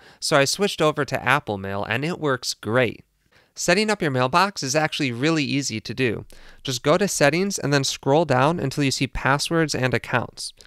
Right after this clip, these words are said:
Then under Accounts, click Add Account. From here, you can add your Google or Yahoo or A O L account.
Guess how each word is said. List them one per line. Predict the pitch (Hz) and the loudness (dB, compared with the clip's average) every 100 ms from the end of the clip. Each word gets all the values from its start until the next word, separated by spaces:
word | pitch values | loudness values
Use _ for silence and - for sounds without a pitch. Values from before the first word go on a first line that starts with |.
| - - - - | -20 -20 -16 2
Then | 156 208 220 | 6 6 4
under | 170 170 143 | 0 4 4
Accounts, | - - 151 107 - - | 2 0 0 0 -4 -4
click | 147 127 - | -2 -2 -2
Add | 135 143 139 | 0 2 0
Account. | - - 127 110 - - _ - _ - - _ | -8 -4 -4 -4 -12 -20 _ -20 _ -20 -20 _
From | 160 156 | 0 2
here, | 196 214 | 2 2
you | 165 147 | 2 0
can | 143 | 0
add | 143 143 | 0 0
your | 123 | -2
Google | 104 165 180 127 104 104 - | -2 2 2 2 0 0 -2
or | 120 | -2
Yahoo | 117 131 147 147 107 104 - | 0 0 0 -2 -6 -6 -4
or | 123 120 | 0 0
A | - 151 | 2 2
O | 135 135 | 2 2
L | 135 | 2
account. | 104 - - - | -2 -6 -14 -16